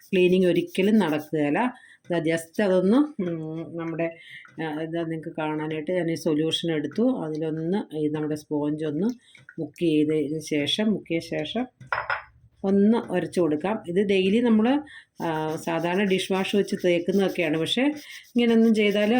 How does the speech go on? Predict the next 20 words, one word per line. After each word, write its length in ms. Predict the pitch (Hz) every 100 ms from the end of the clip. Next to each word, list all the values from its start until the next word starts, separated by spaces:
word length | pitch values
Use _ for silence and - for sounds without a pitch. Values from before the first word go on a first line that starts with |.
| 202
ഇവിടുത്തെ 440 | 190 196 202 208
ഈ 100 | 202 202
കറകളൊന്നും 720 | 175 180 196 175 180 196 254 214
പോയി 200 | 175 170
കിട്ടത്തില്ല. 480 | 170 160 156 151 233 - - - - - - _ _ - - -
ദാ 120 | 151 127 - -
ഇതുപോലെ 400 | 151 156 156 156
ഒന്ന് 140 | 151
ചെയ്ത് 300 | 151 147 143 156
കഴിഞ്ഞാൽ 400 | 143 135 143 160 214 -
നമ്മുടെ 300 | 156 151 160 220 - _ - -
കപ്പൊക്കെ 480 | 175 - 170 175 170 -
പുതിയ 380 | 175 165 180 190
പോലെ 260 | 165 156
തന്നെ 420 | 156 147 151 170 190
ഇരിക്കും. 400 | 139 127 202 254 - - - - - - 139
ഇതുപോലെ 320 | 135 147 147
ഒന്ന് 180 | 147 151
ചെയ്താൽ 360 | 147 139 139 139
മതി. 220 | 127